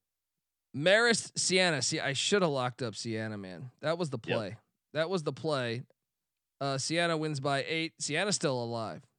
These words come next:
Speaker 1: Still alive. Um, and,
Speaker 2: Did Siena
Speaker 1: uh,
Speaker 2: cover?
Speaker 1: Yeah, Siena covered. Right?
Speaker 2: Oh, I
Speaker 1: This
Speaker 2: thought they
Speaker 1: was
Speaker 2: were, like, nine or something. Maybe
Speaker 1: Yeah.
Speaker 2: I, maybe I missaw it.
Speaker 1: I, I'm pretty sure they covered, right?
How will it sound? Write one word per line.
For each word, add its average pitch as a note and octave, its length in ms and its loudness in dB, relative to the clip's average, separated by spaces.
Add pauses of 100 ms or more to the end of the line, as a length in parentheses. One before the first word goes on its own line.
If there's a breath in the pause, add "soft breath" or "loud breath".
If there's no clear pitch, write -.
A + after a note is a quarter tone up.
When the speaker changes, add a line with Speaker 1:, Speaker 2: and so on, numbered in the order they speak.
(100)
Speaker 1:
Still A#3+ 300 6
alive. G#3+ 580 8 (680)
Um, E3 580 4 (560)
and, D#3+ 240 2
Speaker 2:
Did D#3+ 40 2
Siena E3 220 8
Speaker 1:
uh, D#3 100 4
Speaker 2:
cover? G#3+ 380 8 (720)
Speaker 1:
Yeah, E3+ 220 4
Siena D#3+ 360 -4
covered. D#3 380 -4 (640)
Right? F3 240 -2 (500)
Speaker 2:
Oh, C3 80 8
I C3 100 12
Speaker 1:
This G#3+ 60 4
Speaker 2:
thought B3+ 100 6
they G#3 120 12
Speaker 1:
was E3+ 60 10
Speaker 2:
were, D#3 60 10
like, C3+ 220 8
nine C3+ 340 8
or F#2 80 -2
something. G2+ 560 -2 (320)
Maybe F#3+ 200 8
Speaker 1:
Yeah. D3 100 10
Speaker 2:
I, C3 60 6 (100)
maybe E3 240 6
I C#3 80 8 (260)
missaw A#2+ 480 6
it. - 80 -12 (880)
Speaker 1:
I, B2+ 60 -12
I'm - 220 -18
pretty B3+ 180 -6
sure A#2+ 140 -4
they F#2+ 120 -6
covered, C#3 320 -8
right? F#3 180 -4